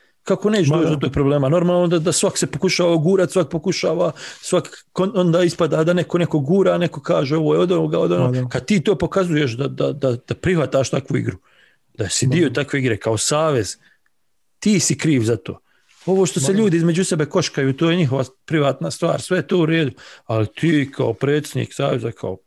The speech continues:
Speaker 1: izvršni odbor kažeš, „Ovi, ovi su u stručnom štabu, ne, ne, nema priče”, ali da nešto onaj dan kad si doveo selektora, jer, jer praviš, ti kad dovodiš selektora, dovodiš tim ljudi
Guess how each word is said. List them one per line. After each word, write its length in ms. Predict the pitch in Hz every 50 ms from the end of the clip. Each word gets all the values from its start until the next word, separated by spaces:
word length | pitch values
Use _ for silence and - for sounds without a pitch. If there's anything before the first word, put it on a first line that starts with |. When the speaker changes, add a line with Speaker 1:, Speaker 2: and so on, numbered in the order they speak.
| _ _ _ _ _ -
Speaker 1:
izvršni 400 | 135 127 135 123 - - 135 131
odbor 220 | 131 123 123 -
kažeš, 460 | - 127 127 117 107 101 98 - - - - - - - - _ _ _ _ _ _ _ _ _ _ _ -
„Ovi, 320 | 147 147 147 135 131 135
ovi 260 | 147 151 139 139 135
su 160 | 123 - 147 131 - - - - - - _ _ _ _ _ _ _ _ _ _ _ - _ - - _ _ - - _ -
u 100 | 175 151
stručnom 400 | - - 160 147 - - 139 123
štabu, 340 | - - 147 143 139 120 113
ne, 160 | 107 113 113
ne, 340 | 127 127 127 120 131 135 131
nema 300 | 135 139 143 147 143 139
priče”, 600 | 139 - - 147 165 165 131 - - - - 101 - _
ali 220 | - 107 107 113 110
da 100 | 123 135
nešto 500 | 139 139 139 135 - - 156 147 139 135 - - -
onaj 240 | 156 143 143 139
dan 240 | 135 143 156 151 147
kad 160 | 123 139 123
si 80 | - 139
doveo 260 | 139 147 143 139 127
selektora, 460 | - - 175 147 127 - - 123 110
jer, 160 | 110 110 117 - _
jer 180 | - 135 117 113
praviš, 480 | - 139 147 139 131 127 123 - - - - - - - _ _ _ _
ti 140 | - 170 160
kad 180 | - 165 143
dovodiš 420 | 151 190 208 202 165 180 175 - -
selektora, 480 | - 214 220 - - - 233 226 202 - _ _ _ _ _ _ _ _ _ _ _ _ _ _ _ _ _ _ _ _ _ _ _ _ _ _ _ -
dovodiš 460 | 127 123 139 151 147 147 123 - -
tim 240 | - 175 170 143 117
ljudi 380 | 113 117 117 110 101 107 104